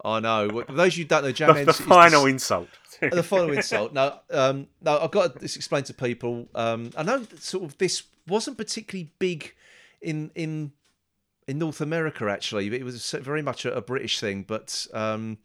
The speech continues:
Speaker 1: Jamie Anderson is the son of Gerry Anderson, who was the mastermind behind the absolute fantastic shows we watched when we were kids, Thunderbirds,
Speaker 2: Oh.
Speaker 1: Captain Scarlet, Joe ninety, Space nineteen ninety-nine, U F O,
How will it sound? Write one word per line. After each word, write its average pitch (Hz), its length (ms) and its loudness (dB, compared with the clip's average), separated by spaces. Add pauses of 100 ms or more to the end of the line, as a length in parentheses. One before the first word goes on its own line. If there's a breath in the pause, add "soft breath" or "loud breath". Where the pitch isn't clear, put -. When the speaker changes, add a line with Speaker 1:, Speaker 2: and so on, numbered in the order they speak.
(920 soft breath)
Speaker 1:
Jamie 170 280 0
Anderson 160 280 -2
is - 80 -8
the 143 80 -8
son 139 240 -4
of 120 100 -10
Gerry 143 380 4
Anderson, 92 600 -4 (100)
who 117 460 -4
was 117 260 -4
the 117 360 -6
mastermind 113 720 -2
behind 107 540 -4 (100)
the 113 200 -6 (280 loud breath)
absolute 120 640 -6 (640 soft breath)
fantastic - 760 -4
shows 127 300 -2
we 135 160 0
watched 113 220 -6
when 117 60 -6
we - 20 -4
were 110 80 -6
kids, 117 180 -6
Thunderbirds, 110 1120 -6
Speaker 2:
Oh. - 40 -20 (500 soft breath)
Speaker 1:
Captain 147 340 -6
Scarlet, 123 560 -2
Joe 139 220 0
ninety, 127 420 -4
Space 139 400 -4
nineteen 127 420 -6
ninety-nine, 117 640 -6
U 131 200 0
F 120 200 -2
O, 101 380 -2